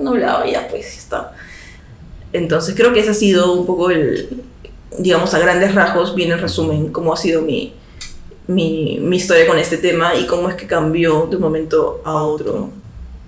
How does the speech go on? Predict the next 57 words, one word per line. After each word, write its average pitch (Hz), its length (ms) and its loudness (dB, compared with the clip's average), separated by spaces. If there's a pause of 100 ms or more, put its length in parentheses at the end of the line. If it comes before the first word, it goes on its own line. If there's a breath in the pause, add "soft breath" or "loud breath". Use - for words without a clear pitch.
(320)
mi 160 160 -2
chip, - 440 -2
simplemente. 165 480 0
Y 175 80 2
siempre 233 220 6
me 226 60 4
parece 196 180 4
lo - 120 2
caso, 180 200 2
y 185 60 2
eso 190 140 0
es 202 40 2
lo 214 60 2
que 196 60 2
me 175 100 0
gusta 175 180 0
contar, 170 320 2
porque 196 180 -2
cuando 160 200 2
ya 185 160 4
aceptas 190 440 2
un 196 120 2
poco 175 240 2
un 175 540 -2
aspecto - 500 -4
de 160 100 2
ti, 233 300 -2 (320)
todo 180 180 0
empieza 180 260 -2
como 185 340 0
a, - 120 -10 (720)
a 175 160 4
cuadrar 185 760 4
naturalmente. 170 840 2 (920 loud breath)
Y 185 120 2
eso 190 160 4
me, 180 80 2
me, 160 260 4
me 165 60 -2
pareció 180 260 4
chévere 214 220 6
porque - 180 2
empecé 220 220 2
a 196 40 4
hacer 220 140 4
amigos, 208 360 4
o 190 60 0
sea, 175 140 2
sin 196 180 2
darme 180 260 2
cuenta. 196 440 0
Después 214 280 2
de 202 80 6
años 202 160 4
me 175 120 2
doy 170 100 -2
cuenta 165 560 0